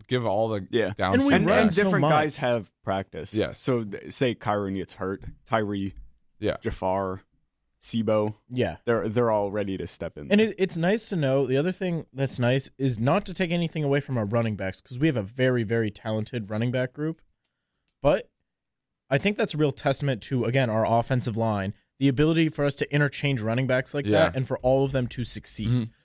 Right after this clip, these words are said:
Speaker 3: It definitely has something to do with our running backs and how talent we, talented we are at that position.
Speaker 1: Yeah.
Speaker 3: To have four guys that are quality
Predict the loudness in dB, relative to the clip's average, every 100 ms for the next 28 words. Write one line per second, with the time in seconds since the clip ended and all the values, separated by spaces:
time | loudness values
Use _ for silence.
0 | _ 0 2 0 0 0 2 0 2 0
1 | 2 0 2 2 2 0 2 0 0 -2
2 | -2 -4 -4 -4 -2 -2 0 0 -2 _
3 | _ -2 0 0 -2 2 2 2 0 -2
4 | -2 -2 -2 0 0 0 -4 _ _ 0
5 | 0 -2 2 4 2 0 -2 0 0 0
6 | 0 0 -2 -2 2 2 2 0 -2 -4